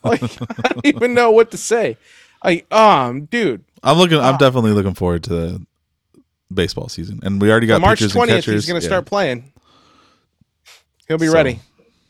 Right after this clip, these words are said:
Speaker 2: that's good. Good
Speaker 1: I'm
Speaker 2: stuff.
Speaker 1: so
Speaker 2: A-,
Speaker 1: excited
Speaker 2: any
Speaker 1: about
Speaker 2: other,
Speaker 1: this.
Speaker 2: any other baseball news?
Speaker 1: Is there anything else that matters outside of
Speaker 2: Not
Speaker 1: Ohtani's already mashing?
Speaker 2: not really. Has, has Snell signed with somebody?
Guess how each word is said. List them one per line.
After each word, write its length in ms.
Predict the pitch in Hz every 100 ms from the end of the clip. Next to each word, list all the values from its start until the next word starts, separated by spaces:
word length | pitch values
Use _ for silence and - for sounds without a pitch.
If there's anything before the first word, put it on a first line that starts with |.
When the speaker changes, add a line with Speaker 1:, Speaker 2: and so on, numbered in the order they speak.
| _ -
Speaker 2:
that's 140 | 101
good. 300 | - 87 95 _ _ _ _ _ _ _ _ 101 -
Good 160 | 202 170
Speaker 1:
I'm 60 | 139
Speaker 2:
stuff. 20 | 135
Speaker 1:
so 100 | 139
Speaker 2:
A-, 20 |
Speaker 1:
excited 320 | - 117 107
Speaker 2:
any 140 | 151 156
Speaker 1:
about 80 |
Speaker 2:
other, 120 | 160 151
Speaker 1:
this. 140 | 147
Speaker 2:
any 140 | 147 156
other 180 | 151
baseball 440 | 120 131 - 160 160
news? 260 | 175 196 _ _ _ _ _ _ -
Speaker 1:
Is 100 | 147
there 100 | 180
anything 360 | 180 180 190 180
else 160 | 175 160
that 80 |
matters 420 | 113 127 185 202 -
outside 400 | 151 143 165 147
of 80 |
Speaker 2:
Not 140 | 127 117
Speaker 1:
Ohtani's 320 | 127 147 139
already 260 | 131 135 123
mashing? 460 | 120 127 135 165 160
Speaker 2:
not 120 | -
really. 140 | - -
Has, 220 | 139 180 -
has 240 | 139 160
Snell 380 | - 165 196 285
signed 320 | - 151 170
with 80 | 180
somebody? 380 | 196 185 226